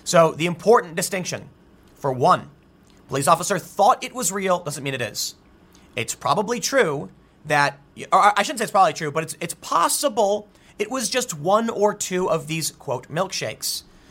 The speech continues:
So the, the, the real issue we have here is an official statement by the police. They witnessed it. Do we want to act like Antifa is going around lobbing cron-, concrete at people? Not necessarily, but we do have reason to believe it may have been true.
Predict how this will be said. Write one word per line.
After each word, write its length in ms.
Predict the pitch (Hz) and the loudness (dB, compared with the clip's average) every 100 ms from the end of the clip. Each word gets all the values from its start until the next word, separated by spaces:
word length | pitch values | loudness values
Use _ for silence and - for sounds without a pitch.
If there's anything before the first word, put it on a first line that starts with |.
| - | -10
So 160 | - 165 | 0 0
the, 120 | 156 | 0
the, 320 | - 156 156 | -6 -6 -4
the 100 | 151 | -2
real 160 | 160 220 | 0 0
issue 240 | 214 214 | 0 -2
we 100 | 220 | 0
have 180 | 170 156 | 0 -2
here 200 | 151 139 | -4 -6
is 240 | 139 131 117 | -4 -6 -8
an 100 | 113 | -12
official 380 | - 180 214 | -8 -4 -2
statement 380 | 202 185 151 151 | -2 -4 -6 0
by 120 | 160 | 2
the 80 | 160 | 0
police. 360 | 165 160 147 143 | -2 -4 -4 -6
They 100 | 120 | -6
witnessed 340 | 156 175 185 | -4 -4 -2
it. 200 | 190 180 - _ _ - - - | -4 -4 -10 _ _ -20 -20 -2
Do 100 | 170 | 0
we 120 | 233 | 4
want 180 | 233 220 | 4 4
to 80 | - | 2
act 260 | 180 190 | -2 -2
like 220 | 190 165 - | -2 -2 -2
Antifa 400 | 156 170 165 165 | -4 -2 -2 -2
is 80 | |
going 200 | 143 156 | 2 2
around 200 | 156 151 | 2 0
lobbing 300 | 135 139 143 | 0 0 -2
cron-, 260 | 131 160 160 - | -4 -4 -4 -2
concrete 320 | 170 185 190 | -4 -2 -4
at 120 | 185 | -4
people? 400 | 180 180 196 185 - - | -6 -4 -4 -4 -12 -8
Not 300 | 139 196 - | 2 2 2
necessarily, 680 | 196 196 - 170 147 147 147 | -4 -2 -2 0 0 -2 -4
but 220 | 147 147 | -4 -4
we 100 | 143 | -4
do 300 | 127 156 190 | -4 -2 0
have 240 | 175 151 | 0 0
reason 200 | 147 139 | -4 -4
to 60 | 139 | -4
believe 300 | 131 127 127 | -4 -6 -6
it 80 | 120 | -6
may 120 | 120 | -6
have 140 | 117 | -6
been 140 | 117 110 | -8 -8
true. 320 | - 165 107 | -4 -4 -6